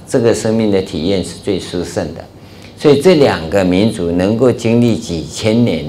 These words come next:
而不中断，就是因为它有生命的体验。关键是在这里。没有生命体验的民族，它很快就会消灭。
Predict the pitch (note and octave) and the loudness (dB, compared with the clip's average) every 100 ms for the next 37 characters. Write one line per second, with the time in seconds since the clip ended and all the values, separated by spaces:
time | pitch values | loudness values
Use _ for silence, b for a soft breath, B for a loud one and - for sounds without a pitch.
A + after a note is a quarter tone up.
0 | - C2 D#2 F#2 F#2 E2 E2 F2 E2+ - | -8 -6 -6 -6 -4 -4 -2 -4 -6 -16
1 | B B B B - A2 - G#2 A2 A2 | B B B B -2 0 0 0 2 2
2 | G#2 F#2 - - - - - A2+ A2 D2+ | 2 0 -8 -20 -20 -18 -6 -2 -2 -4
3 | D2+ F2 E2+ E2+ D#2 D#2+ - - - D2+ | -6 -4 -2 -2 -4 -10 -14 -12 -12 -12
4 | - - - - - - - - - - | -14 -20 -20 -20 -20 -20 -20 -20 -20 -18
5 | - A2+ A2+ A#2+ F#2 - - E2 D#2 - | -2 2 2 0 -2 -4 -6 -6 -6 -8
6 | - - - - - B B B B - | -10 -14 -18 -20 -20 B B B B -20
7 | - - - A#2+ C#3+ G3+ G#3 A2 - C#3 | -20 -20 0 6 8 8 8 4 2 2
8 | D3+ C3+ - E2+ G#2+ G#2+ F#2+ F2+ E2+ F#2+ | 4 4 0 0 0 0 0 0 -2 -2
9 | - F#2+ - - - - - - G#2+ G#2+ | -6 -10 -12 -18 -20 -20 -20 -6 -4 -4
10 | F2+ D2 - G2 E2 - - - - - | -6 -10 -8 -6 -8 -12 -20 -20 -20 -20
11 | - G2+ E2+ F2 D#2+ D2+ D#2 D#2+ | -6 -2 0 -2 -2 -4 -6 -8